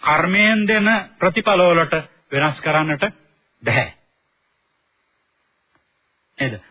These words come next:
දැන් හැඩරුවක් තියෙනවා නම් කෙනෙකුගේ, ඒ හැඩරුව මොනවා කරත් වෙනස් කරන්නට බෑනේ.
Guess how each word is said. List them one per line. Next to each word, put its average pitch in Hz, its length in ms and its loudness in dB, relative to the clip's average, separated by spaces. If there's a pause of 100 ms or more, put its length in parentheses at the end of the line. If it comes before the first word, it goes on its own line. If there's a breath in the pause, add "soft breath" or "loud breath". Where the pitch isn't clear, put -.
(120)
දැන් - 180 -4
හැඩරුවක් 160 580 0
තියෙනවා 156 320 0
නම් 143 140 -2
කෙනෙකුගේ, 110 480 -8 (340 soft breath)
ඒ 165 160 0
හැඩරුව 170 420 0
මොනවා 165 340 2
කරත් 220 280 -2
වෙනස් 190 280 0
කරන්නට 220 420 0
බෑනේ. 196 360 -2